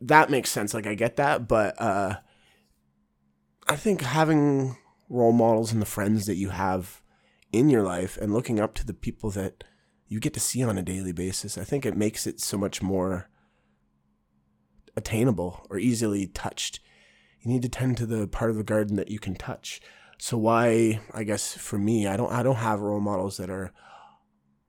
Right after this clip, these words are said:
of a different time and place or of a different perspective. I, I have ones in my lives, I have, sorry, role models in my lives that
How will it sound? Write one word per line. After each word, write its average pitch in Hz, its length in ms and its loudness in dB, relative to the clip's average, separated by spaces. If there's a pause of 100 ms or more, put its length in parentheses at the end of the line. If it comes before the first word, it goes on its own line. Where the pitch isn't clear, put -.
(1300)
of 117 120 2
a 117 40 0
different 113 300 0
time 104 300 2
and 95 120 0
place 98 440 -2
or 107 60 -2
of 92 100 -6
a 92 80 -6 (920)
different - 340 -6
perspective. 107 680 -6
I, 101 220 0
I 98 120 -2
have 104 400 -2 (100)
ones 101 640 -2 (520)
in 104 80 0
my 101 80 2
lives, 101 580 0 (1200)
I 107 60 -2
have, 107 160 -6
sorry, 90 260 -6 (240)
role 107 180 2
models 90 300 0
in 92 60 -2
my 87 100 -2
lives 85 540 -10
that 85 160 -10